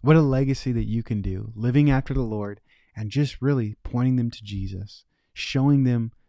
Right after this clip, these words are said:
the way of Jesus, and praying in Jesus' name over them and for them. So go after it. Be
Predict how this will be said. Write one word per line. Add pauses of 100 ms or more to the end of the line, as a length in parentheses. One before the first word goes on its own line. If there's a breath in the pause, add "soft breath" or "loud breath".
the
way
of
Jesus, (300)
and
praying
in
Jesus'
name (100)
over
them
and
for
them. (200)
So
go
after
it.
Be